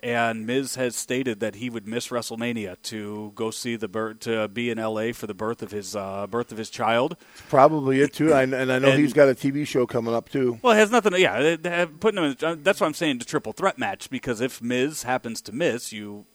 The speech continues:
Speaker 1: at least have a match still there.
Speaker 2: Yeah,
Speaker 1: For
Speaker 2: yeah,
Speaker 1: that.
Speaker 2: you
Speaker 1: But
Speaker 2: get
Speaker 1: I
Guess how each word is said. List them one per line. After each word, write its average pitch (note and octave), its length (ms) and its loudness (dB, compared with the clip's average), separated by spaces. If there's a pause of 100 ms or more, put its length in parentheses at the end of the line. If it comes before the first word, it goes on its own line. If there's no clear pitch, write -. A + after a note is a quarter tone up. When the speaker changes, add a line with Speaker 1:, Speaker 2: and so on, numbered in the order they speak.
Speaker 1:
at A2+ 140 -12
least A2+ 260 -10
have G2+ 480 -6 (140)
a A#2 120 -6
match G#2+ 320 -6
still F#2+ 220 -8
there. G2+ 360 0 (380)
Speaker 2:
Yeah, A#2 300 4
Speaker 1:
For A#2+ 160 -4
Speaker 2:
yeah, A2+ 240 0
Speaker 1:
that. D#2+ 180 -14
Speaker 2:
you B2+ 120 -2
Speaker 1:
But B2+ 120 6
Speaker 2:
get B2+ 80 4
Speaker 1:
I B2+ 100 2